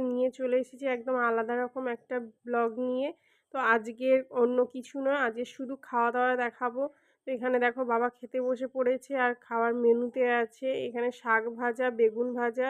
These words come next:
শশা কুচি, আর হচ্ছে চচ্চড়ি, বরবটি আলু দিয়ে চচ্চড়ি, আর মাংসের ঝোল। এখানে মাংসের ঝোলে আছে মাংসের যে, আহ, গিলে মেটে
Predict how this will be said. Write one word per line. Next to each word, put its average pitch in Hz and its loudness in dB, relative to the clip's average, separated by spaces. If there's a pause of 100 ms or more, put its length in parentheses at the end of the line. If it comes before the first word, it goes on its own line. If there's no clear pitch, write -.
(120)
শশা 247 -8
কুচি, 254 -10 (580)
আর 226 2
হচ্ছে 254 -2 (100)
চচ্চড়ি, 254 -2 (120)
বরবটি 220 0
আলু 233 2
দিয়ে 254 0
চচ্চড়ি, 262 -4 (380)
আর 220 0 (120)
মাংসের 220 0
ঝোল। 240 -2
এখানে 240 0
মাংসের 226 0
ঝোলে 262 0
আছে 254 0 (140)
মাংসের 226 -2
যে, 247 -2 (440)
আহ, 233 2 (340)
গিলে 247 2
মেটে 247 2